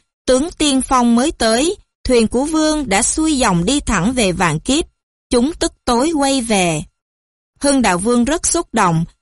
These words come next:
ngửa mặt lên trời, khi thấy đàn chim hồng từ phía bắc đang thảnh thơi bay giữa bầu trời xanh, liền buột miệng nói, "Điều gì để chim hồng bay tít trên cao khác hẳn loài chim xoàn? Đó chẳng là sáu hàng lông cánh hay sao?"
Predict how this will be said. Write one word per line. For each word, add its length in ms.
ngửa 220
mặt 260
lên 200
trời, 460
khi 140
thấy 380
đàn 180
chim 300
hồng 280
từ 200
phía 200
bắc 280
đang 240
thảnh 300
thơi 320
bay 220
giữa 200
bầu 260
trời 260
xanh, 380
liền 300
buột 220
miệng 360
nói, 400
"Điều 260
gì 280
để 140
chim 300
hồng 320
bay 160
tít 220
trên 200
cao 460
khác 260
hẳn 340
loài 160
chim 220
xoàn? 480
Đó 300
chẳng 260
là 120
sáu 300
hàng 300
lông 220
cánh 260
hay 220
sao?" 480